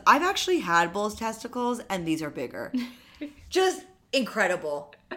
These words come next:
Speaker 1: It was, like, a really sort of, even though it obviously wasn't about Toby Young's dick, like, it was a very emasculating
Speaker 2: Yeah.
Speaker 1: moment for him, and I loved it.
Speaker 2: There's a lot of clapbacks on Toby, actually. Um,
Speaker 1: Oh, yeah,
Speaker 2: Michelle
Speaker 1: Michelle
Speaker 2: Bernstein
Speaker 1: Bernstein.
Speaker 2: gets one in, in the judges' table. We'll talk about that in a bit. But,
Speaker 1: Yes.
Speaker 2: um,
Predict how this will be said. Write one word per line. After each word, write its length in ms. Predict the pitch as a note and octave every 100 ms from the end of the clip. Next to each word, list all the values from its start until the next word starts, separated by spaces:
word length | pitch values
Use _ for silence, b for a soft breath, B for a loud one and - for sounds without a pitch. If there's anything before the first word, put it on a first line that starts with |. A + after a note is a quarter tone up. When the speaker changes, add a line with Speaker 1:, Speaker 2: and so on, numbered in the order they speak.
| - -
Speaker 1:
It 60 |
was, 120 | C#4+
like, 120 | E4+ D#4+
a 140 | C4
really 260 | C#4+ D4 F4+
sort 200 | F4+ C4+
of, 60 | C4+
even 200 | C4+ D4
though 100 | D4
it 40 |
obviously 300 | A#3+ A3 A3
wasn't 200 | G3+ F#3+
about 200 | F#3+ F#3
Toby 260 | - F#3 F3
Young's 320 | E3 E3 F3+
dick, 320 | - G#3+ A#3
like, 220 | G3+ F#3 F#3
it 60 |
was 100 | G3+
a 20 | A3+
very 180 | B3 A#3+
emasculating 760 | F3 E3+ D#3 - F3 D#3+ D#3
Speaker 2:
Yeah. 400 | F3 D#3+ D3+ C#3+
Speaker 1:
moment 20 | C#3+
for 100 | A3
him, 280 | A#3+ B3
and 120 | A#3+ F3
I 160 | E3 D3+
loved 380 | D#3 G#3+ D#3+ -
it. 180 | - -
Speaker 2:
There's 180 | D4+ C#5
a 140 | A4+
lot 220 | F#3+ G#3
of 80 | F#3+
clapbacks 520 | - D#3 D3 D3+ -
on 120 | D#3
Toby, 300 | C#3 D3+ D3
actually. 380 | C#3 C#3+ D#3+ D3+
Um, 420 | D3 D#3 D#3 D#3 - -
Speaker 1:
Oh, 80 | G3
yeah, 180 | C4+ A3
Speaker 2:
Michelle 20 |
Speaker 1:
Michelle 200 | G#3 G3+
Speaker 2:
Bernstein 160 | A3 D#4+ G3+
Speaker 1:
Bernstein. 180 | F#3 E3+
Speaker 2:
gets 220 | E3+ F3
one 120 | E3
in, 120 | E3
in 100 | D#3+
the 240 | D#3 D3+ C#3+
judges' 380 | D#3+ D3+ D3+ -
table. 300 | C#3+ C#3 C#3
We'll 100 | C3+
talk 220 | D#3 C3+
about 220 | C3 C3+
that 160 | C3+ B2
in 60 |
a 40 | B2+
bit. 240 | B2+ B2
But, 100 | C#3
Speaker 1:
Yes. 320 | F3+ F3 - - B B
Speaker 2:
um, 560 | D3 D3 C#3+ C#3+ C#3+